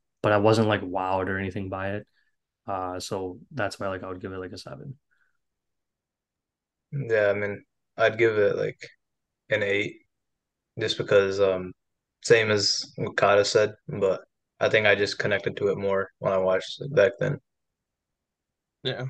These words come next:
Speaker 3: you guys gotta revisit this movie. I also almost put Krishnagadi Veera Prema Katha, but that doesn't count either, I don't think.
Speaker 1: Yeah, that's also, like, it gets serious.
Speaker 2: I feel like that's more of a comedy comedy.
Speaker 3: Mm, yeah, but there's a whole aspect where there's,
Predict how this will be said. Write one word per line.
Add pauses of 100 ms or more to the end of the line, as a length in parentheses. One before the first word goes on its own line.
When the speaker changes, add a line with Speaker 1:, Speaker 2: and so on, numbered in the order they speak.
(120)
Speaker 3:
you
guys
gotta
revisit
this
movie. (480)
I
also
almost
put
Krishnagadi
Veera
Prema
Katha,
but
that
doesn't
count
either, (200)
I
don't
think.
Speaker 1:
Yeah, (120)
that's
also,
like, (380)
it
gets
serious.
Speaker 2:
I
feel
like
that's
more
of
a
comedy
comedy. (920)
Speaker 3:
Mm, (240)
yeah,
but
there's
a
whole
aspect
where
there's,